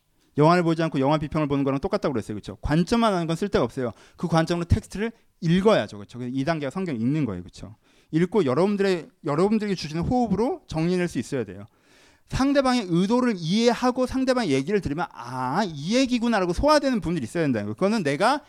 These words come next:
읽으면서 돼야 되는 거예요. 이 단계에 있는 거예요. 삼 단계가 뭐 하는 겁니까? 읽어서 이해가 어느 정도 되셨죠?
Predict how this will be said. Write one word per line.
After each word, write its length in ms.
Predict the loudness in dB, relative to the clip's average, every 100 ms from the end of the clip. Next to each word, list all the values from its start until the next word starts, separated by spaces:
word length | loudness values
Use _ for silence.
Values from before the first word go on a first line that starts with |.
| _ 2
읽으면서 580 | 6 6 4 2 0
돼야 200 | 2 0
되는 160 | 0 -4
거예요. 160 | -2 -2
이 140 | 0
단계에 240 | 0 2 2
있는 340 | 2 4 2
거예요. 240 | 0 -4 -12 -18 _ -20 _ _
삼 200 | -2 2
단계가 300 | 2 2 -2
뭐 160 | 2 0
하는 160 | 0
겁니까? 340 | -4 -6 -8 -8
읽어서 340 | -2 0 2
이해가 340 | 0 0 2 2
어느 140 | 0
정도 220 | -2 -4
되셨죠? 460 | -4 -6 -6 -8